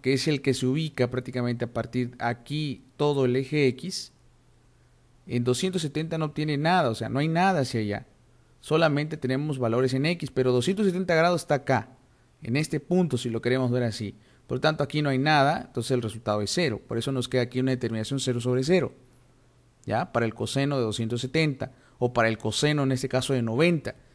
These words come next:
que en este caso estaríamos acá arriba. Bien, entonces, asumiendo esto, lo que podríamos hacer será derivar nuevamente, pero derivaríamos esto, ya que sería un poco más fácil. Ahora, la derivada del coseno cuadrado de tres t vendría a ser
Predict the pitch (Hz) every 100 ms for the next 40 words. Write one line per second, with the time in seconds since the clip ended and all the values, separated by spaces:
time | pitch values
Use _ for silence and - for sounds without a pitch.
0 | _ - 113 - 123 123 117 113 107 107
1 | 107 107 143 143 - - - _ _ _
2 | _ _ _ _ _ _ _ - - 123
3 | 101 - - - - 165 156 - 151 170
4 | 180 226 220 185 170 - 220 262 - _
5 | _ _ _ _ 123 135 139 151 175 180
6 | 160 170 160 147 151 143 139 139 139 170
7 | 175 160 156 139 135 165 147 127 120 120
8 | 123 139 170 160 220 220 - 113 123 123
9 | 135 131 135 131 131 139 143 143 208 208
10 | - 107 - - _ _ - - 120 117
11 | 95 123 123 120 135 214 220 180 156 135
12 | 170 175 147 135 143 139 143 135 151 131
13 | - - - _ _ _ _ _ _ -
14 | 113 113 131 143 - 143 -